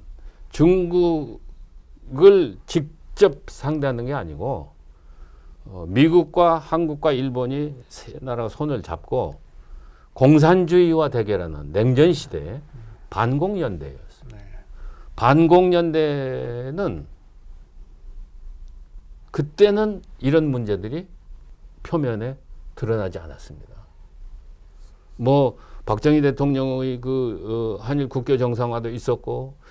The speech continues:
Speaker 1: 김대중 대통령의, 어, 어, 문화 개방도 있었고 뭐, 어, 이명박 대통령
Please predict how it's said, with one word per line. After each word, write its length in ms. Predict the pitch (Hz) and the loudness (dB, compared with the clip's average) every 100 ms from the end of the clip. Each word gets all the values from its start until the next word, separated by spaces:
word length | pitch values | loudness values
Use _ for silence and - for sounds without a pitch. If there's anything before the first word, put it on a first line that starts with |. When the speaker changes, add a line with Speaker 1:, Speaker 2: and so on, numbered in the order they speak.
| - - | -20 -6
Speaker 1:
김대중 440 | 127 127 131 135 | 2 4 4 4
대통령의, 800 | 127 120 131 123 123 127 127 127 - - - | 0 0 -2 -2 -2 -4 -4 -8 -12 -20 -14
어, 460 | 113 120 123 110 101 95 76 - 139 - - 113 | -4 0 0 -2 -8 -14 -18 -18 -20 -20 -20 -10
어, 360 | 123 120 104 | -4 -2 -4
문화 580 | 95 123 139 127 101 101 - | -4 0 2 2 0 -6 -8
개방도 440 | 123 123 131 127 | -2 2 2 0
있었고 640 | 123 139 120 131 131 139 - - - - - | -2 -2 -4 -4 -4 -6 -14 -20 -20 -18 -6
뭐, 400 | 127 139 120 110 - - - | 0 2 2 -2 -14 -20 -16
어, 460 | 107 107 101 92 - - - - - - - - - - - - - | -10 -6 -6 -8 -12 -16 -16 -18 -18 -20 -18 -18 -18 -20 -20 -20 -6
이명박 480 | 127 165 180 175 147 | 0 4 4 4 2
대통령 580 | 170 156 170 170 175 | 2 2 0 0 -4